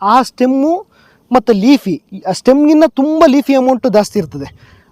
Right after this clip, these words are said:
ಆಗ ನಾವು ಎಷ್ಟು ಲೀಫಿ ಜಾಸ್ತಿ ಇರ್ತದೋ ಮತ್ತು ಎಷ್ಟು ಈ, ಆ, ಏನಂತಾರೆ ಹೂವು ಫಾರ್ಮೇಷನ್ ಆಗಿರ್ತದೋ ಅಷ್ಟು ಪ್ರೋಟೀನ್ ಅಮೌಂಟು, ಅಷ್ಟು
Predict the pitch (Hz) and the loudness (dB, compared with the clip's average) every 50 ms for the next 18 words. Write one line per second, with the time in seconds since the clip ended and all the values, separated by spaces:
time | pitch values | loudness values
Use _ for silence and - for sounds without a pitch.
0 | _ - 226 240 262 254 269 262 262 247 240 202 190 208 - - _ - 302 233 | _ 2 2 2 2 2 0 0 0 0 0 0 -2 -2 -4 -6 _ -2 0 2
1 | 240 294 - - 294 285 240 262 254 - - 262 254 220 - 254 226 269 262 240 | 2 2 2 2 2 4 4 2 2 0 -2 -4 -4 -2 -2 -2 0 0 0 0
2 | 233 - 233 220 - - - - 285 277 262 247 240 226 220 220 220 214 208 208 | -2 -2 -2 -2 -2 -4 -6 -2 0 0 2 2 0 0 -2 -2 -2 -2 -2 -2
3 | 202 196 196 190 185 180 175 170 165 165 160 156 156 151 151 147 147 143 139 131 | -2 -2 0 0 0 0 0 0 0 0 -2 -2 -4 -6 -6 -6 -8 -8 -10 -12
4 | - _ _ _ _ _ _ _ _ _ - 185 175 160 151 147 143 147 156 160 | -16 _ _ _ _ _ _ _ _ _ -8 -8 -6 -6 -6 -6 -8 -8 -8 -6
5 | 143 - 170 165 151 143 135 127 147 226 208 226 254 262 240 - 220 220 226 226 | -6 -4 -4 -4 -4 -4 -8 -10 -10 -6 -2 2 2 2 2 2 0 -2 -2 -4
6 | - 214 202 196 180 175 156 147 139 175 220 226 - 190 - - - - - 294 | -4 -4 -4 -4 -4 -4 -8 -6 -4 -4 -4 -4 -6 -10 -12 -12 -16 -6 -4 -4
7 | 233 - - 220 240 240 - 262 254 240 226 226 220 220 196 - 277 285 269 - | -4 0 2 2 2 2 0 -2 -2 -2 0 0 -2 -2 -2 -4 -6 -6 -6 -6
8 | 190 - - - - 269 | -8 -10 -10 -4 0 2